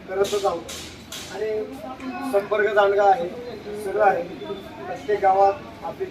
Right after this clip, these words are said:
चार विचारांची माणसं सुद्धा आहेत, प्रत्येक भागात आहे. तरुण वर्ग मोठा संपर्कातला आहे, परंतु तो जरी असला तरी एक चांगली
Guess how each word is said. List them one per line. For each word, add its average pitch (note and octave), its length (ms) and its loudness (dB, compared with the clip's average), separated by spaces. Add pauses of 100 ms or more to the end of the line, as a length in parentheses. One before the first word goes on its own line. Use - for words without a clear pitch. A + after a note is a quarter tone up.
चार G4 180 4
विचारांची F#3+ 500 -2
माणसं F#3 420 -4
सुद्धा G3 160 -2
आहेत, D#3+ 160 -6 (680)
प्रत्येक G3+ 380 0
भागात F#3 320 2
आहे. E3 180 -6 (160)
तरुण G3 280 2
वर्ग G3 160 2 (840)
मोठा F#4 360 8 (300)
संपर्कातला G3 540 2
आहे, F3 200 4 (760)
परंतु G#3+ 320 -6 (160)
तो A3+ 160 0
जरी A3 120 0
असला G3 300 -2 (720)
तरी A3+ 640 -4
एक G3+ 140 -12
चांगली G#3 280 0